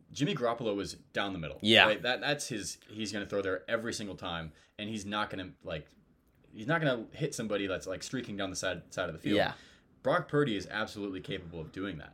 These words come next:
Speaker 1: uh,
Speaker 2: Uh-huh.
Speaker 1: which gives us a lot more options, I think, in those, in those deep situations
Speaker 2: Yeah,
Speaker 1: that we need to,
Speaker 2: totally.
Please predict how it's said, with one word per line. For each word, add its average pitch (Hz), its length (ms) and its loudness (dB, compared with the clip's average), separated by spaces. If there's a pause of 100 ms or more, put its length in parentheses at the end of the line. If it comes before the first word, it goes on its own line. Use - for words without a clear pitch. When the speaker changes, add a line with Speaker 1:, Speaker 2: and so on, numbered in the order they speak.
Speaker 1:
uh, - 60 0
Speaker 2:
Uh-huh. 104 160 0
Speaker 1:
which - 200 -6
gives 104 200 -6
us 85 100 -12
a 95 60 -8
lot 90 240 -6
more 82 340 -8 (200)
options, 90 340 -8
I 82 40 -8
think, 85 180 -10
in 82 80 -10
those, 80 220 -8
in - 120 -16
those 80 160 -8
deep 80 200 -14
situations 76 540 -12
Speaker 2:
Yeah, 80 80 -4
Speaker 1:
that 104 60 -10
we 82 80 -12
need 76 140 -12
to, - 40 -14
Speaker 2:
totally. 92 280 2